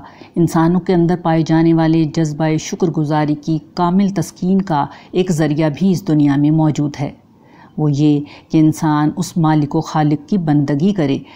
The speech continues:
جس نے اسے زندگی، صحت، لذت، خوشیوں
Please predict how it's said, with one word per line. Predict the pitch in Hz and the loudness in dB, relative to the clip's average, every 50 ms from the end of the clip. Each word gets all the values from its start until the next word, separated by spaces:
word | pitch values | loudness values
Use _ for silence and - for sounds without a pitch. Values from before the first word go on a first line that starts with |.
| - - - - - - | -20 -20 -20 -20 -8 -4
جس | 160 190 190 - 165 | -2 -2 0 0 0
نے | 156 | 0
اسے | 151 151 - 156 147 | 0 0 0 -2 -2
زندگی، | 139 143 160 156 147 143 151 143 135 147 147 143 143 - - - | 0 2 2 2 2 2 2 0 0 0 0 0 0 -2 -6 -12
صحت، | - - - - 170 165 147 156 143 147 147 - - _ _ - | -16 -16 -8 -4 -2 0 0 0 -2 -2 -6 -10 -20 _ _ -2
لذت، | 165 156 156 160 165 147 143 - 151 139 - - - - - - - | 0 0 2 2 0 0 -2 -4 -4 -4 -6 -8 -16 -20 -20 -20 -20
خوشیوں | - - - 196 - - 185 165 156 151 143 | -8 -4 -2 -2 0 0 2 2 2 2 0